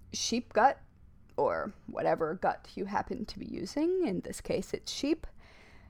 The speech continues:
needs to be soaked in an alkali solution, stripped of all its adjoining tissue, so it leaves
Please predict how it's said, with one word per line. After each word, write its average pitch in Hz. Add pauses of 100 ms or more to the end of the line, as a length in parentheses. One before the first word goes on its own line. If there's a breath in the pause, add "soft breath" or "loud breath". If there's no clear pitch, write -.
(120)
needs 208
to 196
be 180
soaked -
in -
an 196 (160)
alkali 294
solution, 240 (120)
stripped -
of 240
all 349
its -
adjoining 165
tissue, 269 (1200 soft breath)
so 214
it -
leaves 208